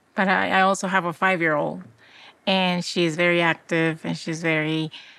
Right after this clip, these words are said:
loud, and she likes to be taught in s-, simple lessons. So I was, it was interesting that you guys mentioned that the Lord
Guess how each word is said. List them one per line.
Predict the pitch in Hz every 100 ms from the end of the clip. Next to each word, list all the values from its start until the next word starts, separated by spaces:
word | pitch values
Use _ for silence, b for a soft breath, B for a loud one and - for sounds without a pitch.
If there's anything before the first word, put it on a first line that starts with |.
| -
loud, | 214 208 196 190 190 190 208
and | 202 185 170
she | -
likes | 170 165 -
to | -
be | 160 151 -
taught | - 175 170 -
in | 185 165 165 165 B B B B B _ _
s-, | -
simple | - - 202 190
lessons. | 175 175 - - - - - - B B B
So | - 180 165 165 165
I | 180 175
was, | 165 160
it | -
was | 175 175
interesting | 208 196 180 - 170
that | 165
you | 165
guys | 165 160
mentioned | 180 175 - 170 165
that | 160
the | 160
Lord | 175 180 170 165